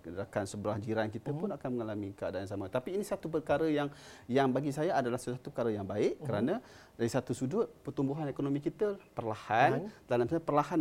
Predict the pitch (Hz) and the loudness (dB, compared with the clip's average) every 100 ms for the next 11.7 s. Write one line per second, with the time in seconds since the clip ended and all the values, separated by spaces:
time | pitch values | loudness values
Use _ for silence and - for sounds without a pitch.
0 | 151 202 180 175 175 240 202 156 - 127 | 0 0 0 0 6 8 8 2 -4 0
1 | 147 143 160 147 - - 165 156 139 127 | 0 0 0 0 0 0 0 0 -2 -2
2 | - 170 - - 127 135 127 120 127 - | 2 2 2 0 2 4 4 2 -4 -6
3 | - 127 139 131 120 117 - - 127 123 | 0 2 4 2 2 -2 -10 -4 -2 0
4 | 127 135 113 117 113 110 113 117 107 - | 0 0 2 0 0 0 -2 -2 -4 -8
5 | - 117 110 104 95 151 143 - - 143 | -6 -4 0 -2 -2 -4 -4 -6 -2 4
6 | 156 147 240 156 147 - 214 165 160 - | 4 4 0 4 2 4 4 4 -2 -2
7 | 185 165 160 151 147 170 208 175 156 147 | -4 -4 -2 2 4 4 4 4 4 4
8 | 135 147 - 190 170 147 139 - - 123 | 2 2 2 4 6 4 0 -2 4 6
9 | 117 - 117 135 160 - 147 165 147 143 | 4 4 6 8 8 6 6 4 0 -2
10 | 139 143 135 127 123 127 117 123 175 135 | 2 4 4 2 2 2 4 4 4 4
11 | 185 - 123 131 131 175 | 0 -2 -2 0 2 2